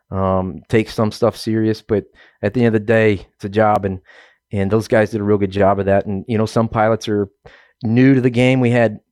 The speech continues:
you know, we were on a fire with our pilot, and, um, not really joking around. It's kinda frowned upon to be, you know, bullshitting over the radio,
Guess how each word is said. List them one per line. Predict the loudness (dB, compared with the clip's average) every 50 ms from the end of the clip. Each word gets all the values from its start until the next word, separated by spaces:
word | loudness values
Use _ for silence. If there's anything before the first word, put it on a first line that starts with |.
| _
you | -4 -2
know, | 0 2
we | 2 2
were | 2 2
on | 2 0
a |
fire | -2 -2 0 2 2 4 2
with | 2 2 2
our | 0 0 0
pilot, | -2 -2 -2 0 2 2 0 -2 -4 _ _ _ _ _ _ _ _ _ _ _ _ -16 -8 -4
and, | -2 0 2 2 2 0 0 0
um, | 0 0 0 -2 -4 -6 -10 _ _ _ _ _ _ _ _ -2
not | 0 0 2
really | 2 2 2 2
joking | 0 2 2 2 2 2 2 2
around. | 2 2 2 2 2 2 2 2 0 -2
It's | -4 -4
kinda | -2 -2 0 0
frowned | 0 0 0 0 2 0
upon | 0 -2 -2 0 0 0
to | -2
be, | -4 -6 -8 -10 -16 _ _ _ -8
you | -6 -4 -4
know, | -4 -4 -6 -8 -12 -20 _ _ _ _ _ _ _ -18 -14
bullshitting | -14 -12 -12 -6 -2 0 2 0 0 -2 -4 -4 -2 0 0
over | 0 2 2
the | 0 2
radio, | 2 4 4 4 4 4 4 4 6 4 4 2 0